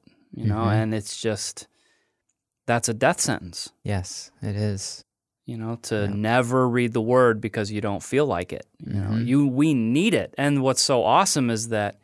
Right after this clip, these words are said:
Speaker 1: when we obey, like you were saying, the Lord, He rewards that.
Speaker 2: He does.
Speaker 1: You know, I, I've thought quite a bit about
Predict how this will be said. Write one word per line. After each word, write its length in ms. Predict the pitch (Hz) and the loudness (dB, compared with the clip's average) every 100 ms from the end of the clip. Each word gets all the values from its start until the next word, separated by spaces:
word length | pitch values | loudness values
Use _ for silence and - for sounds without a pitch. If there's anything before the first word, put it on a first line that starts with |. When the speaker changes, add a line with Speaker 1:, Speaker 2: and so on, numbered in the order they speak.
| _ _ _ _ _ - | _ _ _ _ _ -4
Speaker 1:
when 240 | 123 131 | 0 2
we 120 | 123 | 2
obey, 720 | 117 104 110 120 123 101 101 - - | 2 2 2 4 4 4 0 -6 -6
like 200 | 104 101 | -4 -2
you 120 | 120 | -4
were 80 | 101 | -4
saying, 560 | - 131 107 95 98 - _ _ _ _ _ _ _ _ _ _ _ _ | -4 -2 -2 -4 -6 -12 _ _ _ _ _ _ _ _ _ _ _ _
the 100 | 127 | -2
Lord, 460 | 123 139 160 147 - _ _ _ _ _ _ _ _ _ | 0 2 2 2 -2 _ _ _ _ _ _ _ _ _
He 160 | 123 123 | -4 -2
rewards 480 | 110 92 139 143 - | -2 0 0 -2 -8
that. 200 | 71 - - | -12 -14 -16
Speaker 2:
He 120 | - 113 | -12 -6
does. 520 | 113 104 104 - - _ _ - - - _ _ _ _ _ | -4 -4 -8 -14 -20 _ _ -20 -20 -20 _ _ _ _ _
Speaker 1:
You 140 | 143 135 | -2 0
know, 260 | 143 139 131 | 2 2 2
I, 220 | 127 139 | 2 0
I've 180 | 143 180 | -2 -2
thought 400 | - 240 147 - | 2 4 4 -2
quite 260 | - 170 135 | 4 6 6
a 60 | |
bit 160 | 117 120 | 4 2
about 380 | 107 104 95 | 2 2 0